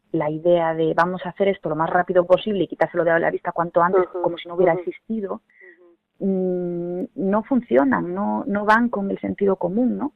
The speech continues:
Speaker 1: Igual que con la muerte de cualquier otro ser querido, de nuestros padres, de nuestros abuelos, de otras personas que han muerto en nuestra vida, nos consuela el recuerdo de haberles cuidado hasta el final, de haber estado presentes, de haber incluso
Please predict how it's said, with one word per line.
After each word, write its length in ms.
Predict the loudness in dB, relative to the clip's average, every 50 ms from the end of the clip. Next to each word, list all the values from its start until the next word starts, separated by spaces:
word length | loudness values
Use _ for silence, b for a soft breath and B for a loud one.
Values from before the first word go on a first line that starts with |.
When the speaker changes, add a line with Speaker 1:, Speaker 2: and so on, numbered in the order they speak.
| _ _ _
Speaker 1:
Igual 260 | -6 2 4 4 4
que 80 | 4 2
con 140 | 0 0 0
la 80 | 2
muerte 280 | 0 0 0 0 2 2
de 80 | 2 2
cualquier 460 | 4 2 2 2 2 4 2 2 2
otro 200 | 2 -2 -4 -4
ser 200 | -4 -6 -8 -4
querido, 480 | 0 0 0 0 0 -2 -2 -4 -4 -8 _ _ _ _
de 80 | -6 -6
nuestros 320 | -6 -6 _ -12 -14 -6 _
padres, 420 | 2 2 4 2 0 -4 -8 -8
de 60 | -10
nuestros 300 | -12 -10 -10 -10 -12 -12 -10
abuelos, 420 | -6 0 2 2 4 2 0 2 2
de 80 | 2
otras 200 | 2 2 -2 -2
personas 400 | _ -4 -4 -4 -2 -6 -6 -6 -8
que 80 | -10
han 80 | -10 -8
muerto 220 | -8 -10 -8 -8
en 60 | -8 -8
nuestra 320 | -8 -10 _ 0 2 2
vida, 260 | 4 4 2 2 0 b b b _ _
nos 220 | -4 -4 -4 -4
consuela 540 | -4 -4 -4 -4 -4 -4 0 2 4 4 4
el 80 | 4 4
recuerdo 480 | 0 -2 4 4 4 4 6 2 2
de 60 | 2 2
haberles 360 | 2 2 2 2 0 0 -2
cuidado 520 | _ -6 -6 -6 -2 0 0 0 2 0 -2
hasta 200 | -4 -4 -8 -10
el 60 | -8
final, 320 | -6 -4 -4 -4 -4 -2
de 60 | -2
haber 160 | -2 -2 -2 -4
estado 360 | -2 _ 4 6 6 6 4
presentes, 640 | 2 -2 -4 -4 -4 -4 -4 -4 -2 -2 -4 -4 -4 B B B B B B B B B
de 120 | 2 4
haber 180 | 4 4 4 2
incluso 600 | 0 0 -2 -2 -6 -6 -6 0 0 0 0